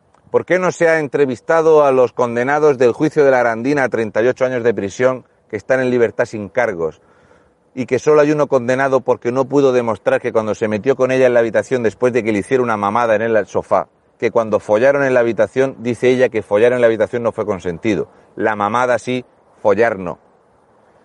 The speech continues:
Esta mujer que protagonizó durante dos años La Manada, los vídeos y las fotos dejan bien a las claras que se pegó una hincha follar como una fiera. Yo no sé vosotros los instintos cómo los tendréis,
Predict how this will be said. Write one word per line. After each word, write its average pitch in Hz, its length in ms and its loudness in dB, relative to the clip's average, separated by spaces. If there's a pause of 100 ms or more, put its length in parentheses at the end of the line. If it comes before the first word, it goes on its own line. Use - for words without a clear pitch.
(420)
Esta 165 220 -2
mujer 175 480 0 (480)
que 135 120 2
protagonizó 127 680 0
durante 139 440 2
dos 151 220 0
años 156 480 -4
La 120 400 0
Manada, 151 640 -2 (960)
los 117 300 0
vídeos 190 400 2
y 165 80 2
las 143 180 0
fotos 190 380 0
dejan 143 320 -2
bien 180 120 0
a 175 60 2
las 156 160 0
claras 190 440 -2
que 127 180 -8
se 117 180 -2
pegó 120 220 0
una 151 160 0
hincha 120 340 -4
follar 110 380 0
como 101 180 -8
una 98 160 -6
fiera. - 400 -8 (1400)
Yo 208 160 2
no 214 140 0
sé 202 120 4
vosotros 196 460 2
los 170 200 2
instintos 160 540 -4
cómo 147 240 -2
los 127 140 0
tendréis, 110 580 -2